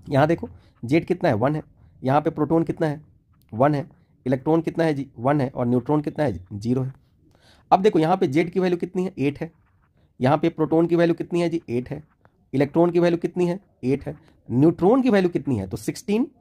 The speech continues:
और माइनस एट तो कितनी है जी, एट है। अब आप क्या करोगे, अब इसमें आपको इन सारे प्रोटॉन के, को ऐड करना है, सभी प्रोटॉन को क्या करना है, ऐड करना है। तो जब सारे प्रोटॉन को ऐड करोगे तो आपको यहाँ पे प्रोटॉन मिल जाएगा कितना, वन प्लस वन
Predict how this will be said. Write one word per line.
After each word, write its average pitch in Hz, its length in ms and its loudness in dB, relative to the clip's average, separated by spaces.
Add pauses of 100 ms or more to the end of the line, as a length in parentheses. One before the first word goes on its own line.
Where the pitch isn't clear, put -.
(420)
और 151 180 4
माइनस 143 420 0
एट 160 220 0
तो - 180 -8
कितनी 165 300 -4
है 127 60 0
जी, 104 200 -8
एट 113 180 -4
है। - 100 -20 (600)
अब 156 100 -2
आप 185 120 0
क्या 202 120 2
करोगे, 110 340 -4 (340)
अब 139 100 -2
इसमें 180 220 0
आपको 170 220 0
इन 185 120 -2
सारे 170 280 0
प्रोटॉन 170 380 -2
के, 170 200 -4 (500)
को 160 100 -4
ऐड 139 200 2
करना 95 240 -6
है, 107 180 -18
सभी 151 260 0
प्रोटॉन 165 340 0
को 165 100 -4
क्या 165 120 0
करना 160 240 -4
है, - 100 -18
ऐड 123 180 -2
करना 123 220 -8
है। 127 80 -16 (360)
तो 131 80 -6
जब 143 120 2
सारे 151 260 2
प्रोटॉन 170 360 -2
को 160 140 -6
ऐड 143 160 0
करोगे 135 380 -2 (380)
तो 143 60 -6
आपको 135 340 2
यहाँ 147 160 0
पे 143 120 -2
प्रोटॉन 147 380 0
मिल 147 160 2
जाएगा 151 200 2
कितना, 107 320 -8 (1300)
वन 147 340 4 (420)
प्लस 143 260 0
वन 147 320 0